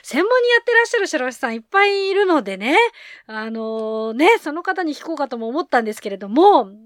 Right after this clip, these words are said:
障害年金についての質問です。えー、社員の方が三年ほど前に難病にかかり、手術及び入院のため一年六ヶ月休業され、復帰されているのですが、ここ最近再発で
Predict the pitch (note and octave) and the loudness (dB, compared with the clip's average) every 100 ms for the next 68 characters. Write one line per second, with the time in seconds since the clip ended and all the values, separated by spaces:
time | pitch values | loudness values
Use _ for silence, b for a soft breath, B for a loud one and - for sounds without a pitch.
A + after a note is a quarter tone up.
0 | A3+ - A#3+ C#4 D4+ D4 D4 B3+ A3+ A3+ | -14 -6 0 2 2 0 0 -2 -4 -4
1 | G#3+ G3 A#3 A3 A3 C4+ E4+ - B - | -4 -6 -8 -6 0 2 2 -4 B -12
2 | A3 G#3 E4+ G4 D#4 C4 A#3+ A#3+ G#3+ A#3 | -6 -4 -2 0 0 0 0 0 -2 0
3 | C#4+ D#4 E4+ E4 E4+ E4+ F4 C#4+ A3 B3+ | 2 2 2 0 0 0 0 0 -2 -2
4 | C4+ C4+ C4+ C4 B3 C#4+ - - A#3 B3 | -2 -2 -2 0 2 0 -4 -8 -6 -8
5 | - A#3+ A3 A3 G#3+ G#3 A3 C4+ D4 D4+ | -6 -6 -4 -6 -4 -6 -4 -2 -2 -2
6 | D4+ D#4 D#4 A3+ B3 A#3+ A3 G#3 G#3 E4 | 0 0 -2 -6 -6 -6 -4 -6 -4 -4
7 | D#4+ D4 - A#3+ A3+ A3 A3+ C4+ D#4 A#3+ | -4 -6 -4 -4 -2 -4 0 0 0 -2
8 | - B3 A3+ A3+ A3+ A3 B3 D4+ B3 A#3 | -10 -10 -6 -6 -4 -4 -2 -2 -2 -4
9 | A#3 G3+ B B B C#4+ F4+ - C#4+ D4+ | -2 -2 B B B -2 -2 0 -2 -2
10 | D4 D4 C#4+ C4+ C4 C4+ B3+ C#4+ | -4 -4 -2 -2 -2 -6 -2 -2